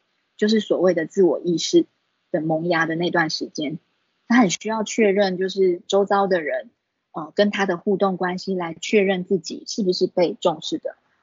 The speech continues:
当他说不要的时候，周遭的人能不能重视这个声音？哦，借此去，去认识自己在这个世界上的定位。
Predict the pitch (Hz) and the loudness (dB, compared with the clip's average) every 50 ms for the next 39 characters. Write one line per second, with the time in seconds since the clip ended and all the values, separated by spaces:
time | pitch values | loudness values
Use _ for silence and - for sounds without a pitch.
0 | _ _ - 247 254 254 269 262 247 262 254 247 - 180 170 175 180 208 208 190 | _ _ 4 4 6 6 6 6 6 4 2 2 0 -2 -2 0 2 2 2 2
1 | - - - - - - - 170 208 254 _ _ _ _ _ _ _ _ _ _ | 0 -4 -8 -10 -8 -8 -8 -8 -8 -10 _ _ _ _ _ _ _ _ _ _
2 | _ _ - - 208 208 214 214 214 208 196 175 151 143 160 170 160 170 214 202 | _ _ 0 0 0 2 2 0 0 2 2 0 0 -2 -8 -12 -8 -4 -4 -4
3 | 180 165 165 - 202 185 170 175 - 180 165 - 151 - - - - 156 156 160 | -4 -6 -6 -4 -4 -4 -4 -2 -4 -4 -2 -2 -6 -8 -8 -8 -10 -10 -10 -10
4 | 160 156 165 190 - _ _ _ _ _ _ _ _ _ _ - - - - 277 | -12 -12 -12 -14 -16 _ _ _ _ _ _ _ _ _ _ -16 -16 -2 2 4
5 | 285 240 - - 339 311 - - 202 190 - - - _ _ _ _ _ - - | 4 4 4 2 0 0 2 0 -2 -2 -4 -10 -20 _ _ _ _ _ -2 2
6 | 240 226 202 180 160 107 - - _ _ _ _ - 226 226 196 185 - - 214 | 4 6 6 6 4 2 -2 -10 _ _ _ _ 2 2 2 2 0 -2 -2 -2
7 | 190 - - 254 - - 156 - - - 196 180 180 180 165 165 - 180 160 175 | -2 0 -2 -4 -4 -4 -8 -8 -6 -4 -4 -2 -2 -2 -4 -2 -2 -2 0 0
8 | 165 156 - 185 147 - - - - 170 143 147 143 123 95 - | -2 -2 -2 -4 -4 -4 -4 -6 -6 -6 -6 -6 -6 -6 -6 -6